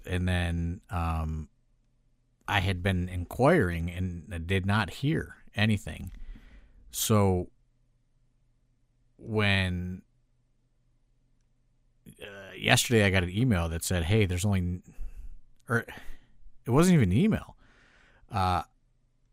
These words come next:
they, they posted from the Temple Live,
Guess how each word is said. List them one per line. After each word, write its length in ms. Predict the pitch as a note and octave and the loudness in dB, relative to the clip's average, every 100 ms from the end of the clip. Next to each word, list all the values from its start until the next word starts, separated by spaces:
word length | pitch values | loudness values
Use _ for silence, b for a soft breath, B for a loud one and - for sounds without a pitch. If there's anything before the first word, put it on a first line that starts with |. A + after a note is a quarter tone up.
| _ - | _ -6
they, 160 | G#2 - _ _ _ _ _ _ _ - | -4 -4 _ _ _ _ _ _ _ -4
they 160 | G2+ | -4
posted 840 | - - D3 F#3+ - G2+ F#2 E2+ G2 b b - | 0 4 4 4 2 0 0 -2 -8 b b -20
from 480 | - G#2+ F#2+ F#2+ | -4 0 0 -2
the 100 | F2+ | -4
Temple 320 | F2 B2 A#2 G2 | -2 0 0 0
Live, 800 | F#2+ G#2 G2+ F#2+ - - - | 0 2 0 -2 -6 -14 -16